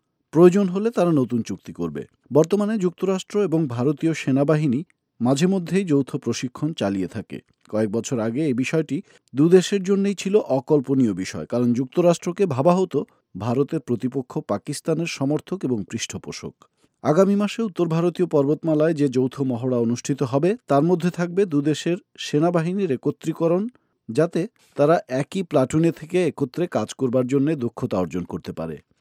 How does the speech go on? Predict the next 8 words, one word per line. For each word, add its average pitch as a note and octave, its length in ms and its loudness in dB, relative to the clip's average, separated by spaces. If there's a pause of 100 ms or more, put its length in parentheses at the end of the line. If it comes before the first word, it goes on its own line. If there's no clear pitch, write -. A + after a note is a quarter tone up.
(100)
বললেন C3+ 320 2 (280)
ইউএস E3+ 480 2
আর্মির C#3+ 380 0 (300)
আই D3 220 4
কর্পসের D3+ 400 2
কমান্ডার A#2+ 460 -2
লেফটেন্যান্ট A2 440 -4
জেনারেল G2+ 400 -4